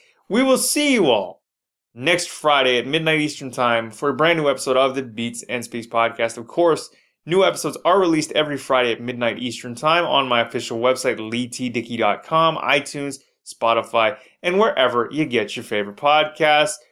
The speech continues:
Remem-, remember to comment, like, share, and subscribe. We're also on YouTube under Lee Dickey T V, and you can leave reviews on your favorite podcast app like iTunes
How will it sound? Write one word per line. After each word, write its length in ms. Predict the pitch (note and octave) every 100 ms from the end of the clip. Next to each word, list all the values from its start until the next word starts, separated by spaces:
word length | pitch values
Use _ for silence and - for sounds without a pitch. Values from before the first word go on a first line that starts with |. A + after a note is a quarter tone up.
| _
Remem-, 340 | E3 F3+ G3+ -
remember 440 | C3+ C#3 E3+ G3 D#3
to 120 | C3
comment, 380 | - D#3 D#3 C3
like, 200 | A#2+ -
share, 360 | - D#3+ D3
and 180 | C3 A#2
subscribe. 720 | G#2+ G2+ - D3+ D#3 D#3 D3+ - _ _ _
We're 140 | - F#3
also 240 | G#3 G3+
on 220 | E3+ D#3+
YouTube 520 | E3 G3+ G3+ G#3 G3+ E3+
under 220 | C#3 B2+
Lee 240 | B2+ C#3+
Dickey 400 | B2 C3+ B2+ B2
T 460 | - - C3 A#2+ A2
V, 520 | G#2+ E3+ A#3 A#3 - _ _ _ _ _ -
and 120 | C#3+
you 120 | D#3+
can 180 | E3 E3
leave 160 | G3 G3+
reviews 560 | F#3+ G3+ C#4 A#3 A#3
on 160 | F#3 D3
your 80 | C3+
favorite 340 | D3 B2+ A#2+
podcast 600 | A#2+ A2+ G#2+ G#2+ G#2 A#2
app 240 | D#3 F#3
like 160 | C#3 A#2+
iTunes 760 | - A2+ A#2 - A#2+ A#2 A2+